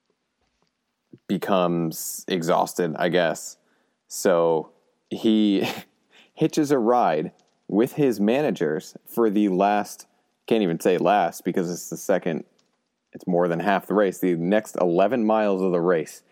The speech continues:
He <laughs> rides in his manager's car, which breaks down somewhere short of the finish line. So let's say he rides ten point nine five miles, car breaks down,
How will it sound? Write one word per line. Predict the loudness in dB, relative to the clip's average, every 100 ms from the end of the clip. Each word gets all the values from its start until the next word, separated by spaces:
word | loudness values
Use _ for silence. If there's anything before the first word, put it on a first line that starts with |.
| _ _
He | _ -2 0
<laughs> |
rides | 2 0 0 -2 0 -4 -4 -18 _ _ _ -20 -20 _
in | 0 0
his | 2
manager's | 2 2 0 0 0 -2 -2
car, | 0 2 2 0 -4 _ _ _ -2
which | 0 0 0
breaks | 2 2 0
down | 0 2 0 -4 _ _ _ _ _ _ _ _ _ _ _ _
somewhere | -10 -2 0 2 2
short | 0 2 2 2
of | -2 -2
the | 0
finish | 0 0 0
line. | 0 -2 -8 _ _ _ _ _ _ _ _ -4
So | 0
let's | 0 2
say | 0
he | 2
rides | 2 2 2 -2 -6 -14 -20 _ _ _
ten | -6 -4 -4
point | -6 -6
nine | -6 -6 -4
five | -4 -2 -2
miles, | -2 -2 -4
car | 0 0
breaks | 2 0 0
down, | -2 -2 -2 -6